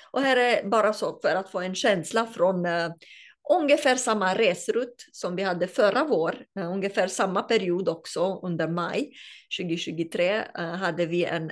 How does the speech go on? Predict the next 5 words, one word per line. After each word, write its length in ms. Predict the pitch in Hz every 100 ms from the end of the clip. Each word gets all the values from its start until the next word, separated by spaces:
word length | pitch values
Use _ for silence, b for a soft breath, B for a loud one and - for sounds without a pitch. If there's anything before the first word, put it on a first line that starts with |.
| -
S 280 | - 180 -
P 100 | -
F-grupp 480 | - - 175 165 -
från 500 | - - 165 - -
Skåne. 760 | - - - 311 - - -